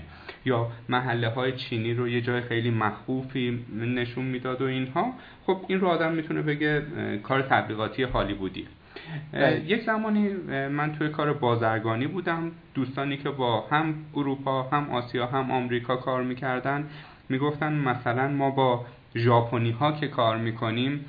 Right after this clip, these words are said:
Speaker 1: اه، مولا درز کارشون نمیره. بسیار آدم‌های صادقی هستن، درستکار هستن،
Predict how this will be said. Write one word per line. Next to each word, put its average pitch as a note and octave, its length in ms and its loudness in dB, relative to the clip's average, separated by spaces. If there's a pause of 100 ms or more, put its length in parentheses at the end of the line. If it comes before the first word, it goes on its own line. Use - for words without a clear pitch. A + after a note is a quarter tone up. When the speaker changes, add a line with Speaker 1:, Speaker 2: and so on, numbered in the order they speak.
(320)
Speaker 1:
اه، A#2 220 0 (180)
مولا C3+ 280 4
درز A#2 320 2
کارشون G#2 560 -2
نمیره. F#2 340 -4 (220)
بسیار C3 380 0
آدم‌های A2+ 480 0
صادقی A#2 600 0
هستن، A#2+ 420 0
درستکار A2 600 0
هستن، B2 560 0